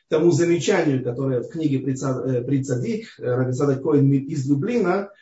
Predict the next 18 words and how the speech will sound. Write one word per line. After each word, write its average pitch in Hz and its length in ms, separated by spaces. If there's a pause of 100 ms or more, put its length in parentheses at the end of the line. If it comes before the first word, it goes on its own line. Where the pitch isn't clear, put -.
(400)
э, 135 480
замечание, 170 420
которое 185 280
он 175 60
делает, 214 540 (440)
привязывая, 175 960 (100)
или 123 240
за-, 139 180
уви-, 156 300
у-, - 260 (1900)
когда 180 300
он 208 80
смог 240 300
увидеть 175 500
между 156 520
какими-то 143 600
разными 131 640
системами 208 840